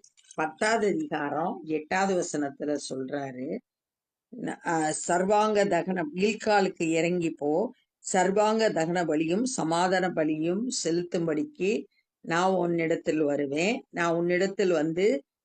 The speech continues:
நீ செய்ய வேண்டியதை அறிவிக்க மட்டும் ஏழு நாள் காத்திரு" அப்படின்னு சொல்லிட்டு ஏற்கனவே கர்த்தருடைய வார்த்தை சாமுவேல் மூலம் சொல்லப்பட்டது.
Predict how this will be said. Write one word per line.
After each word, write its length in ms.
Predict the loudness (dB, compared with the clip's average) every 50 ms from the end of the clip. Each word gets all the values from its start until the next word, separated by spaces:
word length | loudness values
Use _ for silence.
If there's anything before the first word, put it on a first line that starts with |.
| _ _ _
நீ 200 | -2 0 0 0
செய்ய 460 | 0 2 2 2 4 4 4 4 4
வேண்டியதை 680 | 4 4 4 2 2 2 2 2 4 4 4 2 2 2
அறிவிக்க 580 | 2 2 2 2 2 2 0 -2 -4 -4 -4 -2
மட்டும் 760 | 0 0 0 0 -2 -4 -2 -2 0 0 0 -2 -2 -6 -10 _ _ _ _ _
ஏழு 460 | -4 2 4 4 6 6 4 4 2
நாள் 360 | 2 2 2 2 2 0 0
காத்திரு" 600 | -2 -2 -2 -2 -2 -2 -2 -2 0 2 2 4 2
அப்படின்னு 380 | 2 0 0 -2 -2 -2 -2
சொல்லிட்டு 560 | -4 -4 -4 -6 -6 -6 -4 -2 -2 0 0 0
ஏற்கனவே 840 | 2 4 4 4 2 0 -2 -2 -2 0 0 0 0 0 0 0 0
கர்த்தருடைய 640 | -2 -2 0 0 -2 0 2 2 2 2 2 2 0
வார்த்தை 720 | 0 0 0 2 0 0 0 _ 0 0 2 2 0 -2 -6 _ _ _ _ _
சாமுவேல் 760 | _ -6 -2 0 2 2 4 4 4 4 4 4 4 4 2
மூலம் 440 | 0 0 0 0 2 2 2 2 2 2
சொல்லப்பட்டது. 840 | 0 2 2 2 0 0 -2 -4 -4 -2 -4 -2 0 0 0 0 0